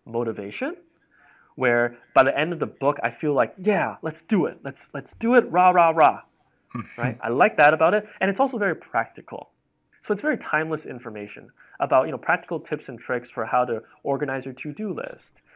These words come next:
Speaker 1: uh, how to organize your day, what to focus on. Um, so very much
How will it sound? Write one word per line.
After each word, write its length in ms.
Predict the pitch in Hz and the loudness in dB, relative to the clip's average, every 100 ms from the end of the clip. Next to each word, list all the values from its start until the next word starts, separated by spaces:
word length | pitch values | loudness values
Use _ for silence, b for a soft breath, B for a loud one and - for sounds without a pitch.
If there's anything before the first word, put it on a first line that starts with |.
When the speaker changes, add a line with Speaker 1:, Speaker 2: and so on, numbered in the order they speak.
| b - | b -10
Speaker 1:
uh, 140 | 104 | -8
how 140 | 98 104 | -6 -6
to 60 | |
organize 420 | 104 104 101 98 120 | -4 -8 -8 -12 -12
your 100 | 120 | -8
day, 380 | 160 127 98 | -4 -4 -4
what 180 | 98 113 | -8 -12
to 60 | 147 | -12
focus 400 | - 175 - 104 - | -6 -6 -6 -14 -12
on. 260 | 65 64 - b b b | -12 -14 -20 b b b
Um, 180 | 110 98 _ | -8 -8 _
so 140 | - 170 | -6 0
very 300 | 220 220 - | 0 0 -4
much 300 | 202 180 160 | -14 -6 -6